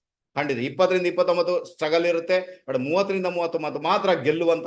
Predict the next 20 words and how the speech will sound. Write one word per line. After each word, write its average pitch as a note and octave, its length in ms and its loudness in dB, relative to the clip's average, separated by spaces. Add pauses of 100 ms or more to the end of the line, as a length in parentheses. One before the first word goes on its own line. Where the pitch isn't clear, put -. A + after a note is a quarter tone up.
ಯೋಗ D3 320 -2
ಭಾಗ್ಯ C#3 380 0
ನಿಮ್ಗೆ C3 240 -4
ಕ್ರಿಯೇಟ್ A#2+ 320 -2
ಆಗುತ್ತೆ. - 580 -12
ಕೆಲವರೆಲ್ಲ G3 380 4
ಏನ್ G3 120 2
ಮಾಡ್ತಾರೆ, F#3 320 2
ಇನ್ನೂ F3+ 300 0
ಹೈಯರ್ F3+ 360 2
ಎಜುಕೇಶನ್ E3+ 440 -4
ಮಾಡ್ಬೇಕಂತ D#3+ 460 0
ಇದ್ರಲ್ಲಿ D#3 320 0
ಹೋಗ್ತಾರೆ, D3+ 380 -2
ಖಂಡಿತ D#3+ 380 -2
ನೀವು E3 200 2
ಮಾಡ್ಕೊಳ್ಬೋದು, C#3+ 520 -4
ಏನೂ C#3+ 260 -2
ತೊಂದರೆ C#3 280 -2
ಇಲ್ಲ. C#3 140 0